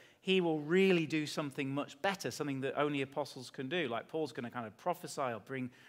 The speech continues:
words of knowledge or something. So Timothy becomes the kind of the warm-up act for the main event. Now, I don't think that's right.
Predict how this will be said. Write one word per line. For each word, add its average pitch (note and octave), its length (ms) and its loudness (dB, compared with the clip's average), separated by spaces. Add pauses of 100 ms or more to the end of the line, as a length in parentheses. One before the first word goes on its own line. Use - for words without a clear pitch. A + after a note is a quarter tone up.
(100)
words D3+ 340 4
of C3+ 80 -2
knowledge E3 360 -2
or C3 80 -4
something. G#2 520 -10 (340)
So E3+ 160 0
Timothy A#3+ 420 -2
becomes E3+ 360 -4
the D3 80 -8
kind D3+ 240 -2
of B2+ 100 -6
the C#3 80 -2
warm-up D3+ 600 2
act C3 260 -2
for - 100 -16
the C3+ 80 -6
main C#3 300 -4
event. C#3+ 600 -10 (1200)
Now, D3 140 -2
I - 40 0
don't F#3 100 2
think E3 100 -2
that's B2+ 200 -8
right. D#3 220 -8